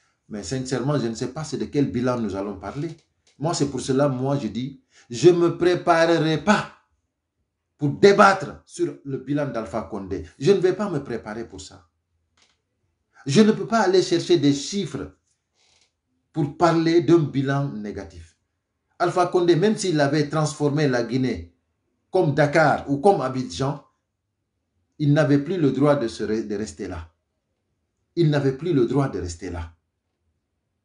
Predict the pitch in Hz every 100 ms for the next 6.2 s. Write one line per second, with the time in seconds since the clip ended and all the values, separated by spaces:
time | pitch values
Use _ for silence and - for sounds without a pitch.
0 | _ _ _ _ _ _ _ _ 123 143
1 | - 240 226 165 - 143 143 135 131 117
2 | 110 143 123 135 113 117 143 127 104 98
3 | 95 82 135 113 85 82 92 101 98 98
4 | 110 104 95 85 80 _ _ _ _ _
5 | _ - 110 143 120 113 104 98 107 104
6 | 92 82